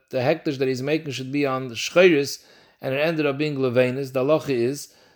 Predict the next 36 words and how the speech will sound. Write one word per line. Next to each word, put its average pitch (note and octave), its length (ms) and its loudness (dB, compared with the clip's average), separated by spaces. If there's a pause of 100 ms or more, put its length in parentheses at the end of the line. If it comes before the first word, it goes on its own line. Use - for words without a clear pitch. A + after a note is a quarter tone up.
(120)
it's - 160 -16
not C#3 240 0
kaddish, F#3 560 2
because B2+ 280 -2
we A#2+ 120 -4
paskin D#3 400 -2
like A#2+ 160 -6
Bishil, B2 500 2 (420)
that A#2+ 120 -2
hekdesh D3+ 340 2
b'tois B2+ 600 -2
ain't D#3 180 -4
a E3+ 40 0
hekdesh. E3+ 500 0 (420)
So C3+ 240 -2
it's C3 140 -4
not F#3 180 0
shaykh F3+ 380 0
a D3+ 60 -4
musig D#3 320 -4
of B2 120 -4
tois B2+ 400 2
over F#2 200 -4
there. D#2+ 160 -10 (680)
So A#2 160 -2
he A#2+ 120 2
told F#3 300 4
the D3+ 180 2
lesser D3 340 2
b'tois, A2+ 580 -6
the B2 100 -4
lesser E3+ 400 2
nami D#3 500 -2
b'zeh C#3 460 0
acher D3+ 160 -2
zeh. D#3+ 300 2